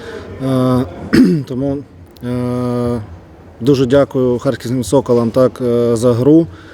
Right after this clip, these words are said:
Е, нашу команду з перемогою. За рахунок, мабуть, захисту в першу чергу нам вдалося переломити гру,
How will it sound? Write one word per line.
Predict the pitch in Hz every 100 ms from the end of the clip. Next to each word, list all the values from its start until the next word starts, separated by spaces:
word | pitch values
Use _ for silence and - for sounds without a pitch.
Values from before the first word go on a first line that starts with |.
| - - - -
Е, | 113 117 117 117
нашу | 131 131 123
команду | 127 131 123
з | -
перемогою. | 127 127 147 143 135
За | 117 123
рахунок, | 123 143 131 120
мабуть, | 127 120 127 90 123
захисту | 117 139 127 -
в | 120
першу | 131 - -
чергу | 131 113 123
нам | 123 123 120
вдалося | 110 135 143 135 131
переломити | 131 131 139 135 127
гру, | 127 160